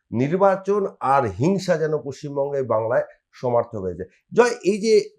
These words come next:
বলছিলেন আপনি ডিজিটাল মিডিয়া, এখন না ডিজিটাল ক্যাম্পেইন বেড়ে গেছে, মানে গণতন্ত্রটা অনেকটাই হয়ে যাচ্ছে কি ডিজিটাল ডেমোক্রেসিতে চলে আসছে। এই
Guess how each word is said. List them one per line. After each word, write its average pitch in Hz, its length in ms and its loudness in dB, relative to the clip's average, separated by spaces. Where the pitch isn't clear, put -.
বলছিলেন 147 460 0
আপনি 110 200 -2
ডিজিটাল 98 400 -8
মিডিয়া, 85 260 -8
এখন 202 320 -12
না 220 120 -2
ডিজিটাল 127 640 -2
ক্যাম্পেইন 123 440 -4
বেড়ে 73 260 -12
গেছে, - 280 -20
মানে 101 180 -2
গণতন্ত্রটা 190 840 2
অনেকটাই 175 640 0
হয়ে 143 200 2
যাচ্ছে 170 260 -4
কি 196 100 -8
ডিজিটাল 127 580 -2
ডেমোক্রেসিতে 117 800 -2
চলে 95 260 -6
আসছে। - 300 -16
এই 220 300 -4